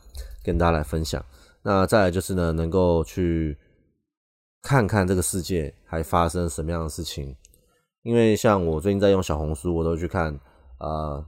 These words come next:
就无聊会刷嘛。那有一些很有趣的，他会，呃，记录一些，比如说特殊的事情，像一些，呃，今天可能有一个男生，他很好心的去帮一个老太太去买她的东西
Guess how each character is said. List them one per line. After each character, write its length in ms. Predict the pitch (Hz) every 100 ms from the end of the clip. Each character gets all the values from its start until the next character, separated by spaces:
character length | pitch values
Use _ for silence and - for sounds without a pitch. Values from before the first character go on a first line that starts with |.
| -
就 80 | 98
无 100 | 87
聊 160 | 76
会 80 | 82
刷 280 | - 71 69
嘛。 80 | 71 -
那 160 | 95
有 120 | 92 85
一 40 |
些 220 | 101 98
很 100 | 98
有 140 | 90 76
趣 180 | -
的， 120 | 80 71
他 160 | 85
会， 340 | 82 87 80 - - _ - _ _ _ _ -
呃， 200 | 87 82
记 200 | - 131
录 140 | 127 123
一 40 |
些， 460 | - 117 117 123 127 -
比 120 | 85
如 80 | 87
说 360 | 95 92 92
特 320 | - - 120
殊 260 | 92 - 92
的 140 | 87
事 140 | 78 90
情， 200 | 76 -
像 240 | - 92 90
一 40 |
些， 260 | 92 87 85 _ _ _ _ _
呃， 140 | 85 82
今 160 | 113
天 140 | 123 120
可 120 | 95
能 100 | 78
有 140 | 78 78
一 40 |
个 140 | 82
男 240 | 80 76 80
生， 360 | - 85 85 -
他 400 | - 82 85 85
很 160 | 85 85
好 160 | 90 76
心 180 | 87 85
的 100 | 78
去 120 | 85
帮 220 | 85 85
一 20 |
个 60 | 78
老 100 | 71
太 160 | 90
太 240 | 82 71 67 _ _ _ _ _ _
去 140 | 90
买 200 | 80 76
她 180 | 87 85
的 60 | 80
东 200 | 80 78
西 380 | 78 76 76